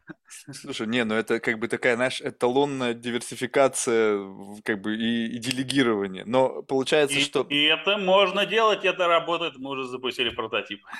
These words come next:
Speaker 2: <laughs>
Speaker 1: Удивительно. То есть, в принципе, как бы я, э, э, действую в рамках с-, то есть, как бы моя должностная инструкция включает только в то, в чем я максимально
Speaker 2: Да.
Speaker 1: эффективен, и то, от чего я выхватываю.
Speaker 2: Максимально внутреннее, да, вот,
Speaker 1: М.
Speaker 2: направление.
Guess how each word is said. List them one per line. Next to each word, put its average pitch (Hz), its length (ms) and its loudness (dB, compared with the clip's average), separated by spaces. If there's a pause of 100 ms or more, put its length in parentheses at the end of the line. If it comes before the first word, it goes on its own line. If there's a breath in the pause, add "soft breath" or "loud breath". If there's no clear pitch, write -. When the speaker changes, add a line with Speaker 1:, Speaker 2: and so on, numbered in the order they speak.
(160)
Speaker 2:
<laughs> 277 200 -8
Speaker 1:
Удивительно. 101 500 -16 (260 loud breath)
То 170 80 6
есть, 165 120 4
в - 40 -8
принципе, 240 460 4
как 151 220 2
бы 147 100 2
я, 175 180 8
э, 143 400 4
э, 143 240 -6 (480)
действую 147 500 2
в 120 60 -8
рамках 156 380 0
с-, - 180 -14 (120)
то 175 80 2
есть, 156 120 -2
как 160 180 2
бы 143 160 -6
моя 156 200 4
должностная 147 720 2
инструкция 151 480 -4
включает 151 500 0
только - 300 -2
в - 100 -18 (100)
то, 175 240 2
в - 100 -14
чем 147 260 0
я 127 360 4 (340 loud breath)
максимально 131 580 2
Speaker 2:
Да. 123 40 2
Speaker 1:
эффективен, 143 560 0
и 127 60 2
то, 170 220 4
от 151 100 2
чего 139 280 2
я 131 180 6
выхватываю. 143 480 2
Speaker 2:
Максимально 165 480 2
внутреннее, 139 1040 0
да, 120 240 2
вот, 110 260 -10
Speaker 1:
М. 123 80 -10
Speaker 2:
направление. 117 760 -2